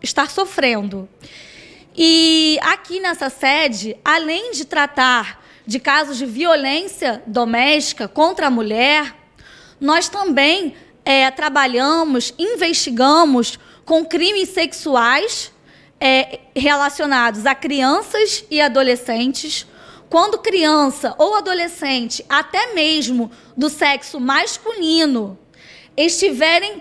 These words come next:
sofrendo algum abuso sexual, eles também serão, é, é, serão acolhidos pela Delegacia da Mulher.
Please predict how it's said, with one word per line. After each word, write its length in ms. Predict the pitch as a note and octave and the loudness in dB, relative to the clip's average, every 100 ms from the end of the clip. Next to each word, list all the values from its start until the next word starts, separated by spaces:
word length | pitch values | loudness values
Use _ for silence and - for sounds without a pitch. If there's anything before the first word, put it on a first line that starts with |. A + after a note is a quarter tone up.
| - - | -18 -12
sofrendo 840 | - F#4+ G4 D#4 D4+ D#4 C#4 B3 | -4 -4 0 0 2 0 -2 2
algum 400 | C4 C4+ C#4+ A4+ | 4 4 0 0
abuso 440 | G4+ A#3+ E4 B3+ | -2 0 -2 -2
sexual, 1120 | B3+ D4 C#4+ - C4 A3+ B3 D#4 F4 A#3 - _ _ _ _ _ | -4 -6 -6 -4 0 4 4 4 2 -2 -8 _ _ _ _ _
eles 260 | C4+ C#4+ C#4+ | 0 0 -2
também 720 | - E4+ D4 C#4+ D4 E4 G#4 - _ | -2 -2 2 4 4 4 -2 -16 _
serão, 600 | - G4 F4+ C#4+ D4 C#4+ - | -8 -2 0 2 2 -2 -6
é, 960 | C#4+ C4+ C4 C4 C4 B3+ B3 A#3+ A#3 A3+ | 0 2 2 0 0 0 2 0 0 -2
é, 60 | A3 | -4
serão 840 | - C#4+ C4+ C4+ C#4+ C4+ B3+ A3 - - - - | 0 2 2 2 2 2 -2 -6 -12 -20 -20 -4
acolhidos 880 | C4 C#4 D#4 D4 C4 C4+ C4+ D#4+ - - - | -2 0 4 4 4 0 0 -2 -6 -12 0
pela 240 | D4+ E4 | 2 2
Delegacia 800 | D#4 E4+ D#4 D#4+ D#4+ - C#4 D4+ | 0 0 0 0 -2 -4 0 2
da 160 | B3+ C#4+ | 2 2
Mulher. 580 | D#4 F#4+ C4 G#3+ F#3 | 2 0 2 0 -4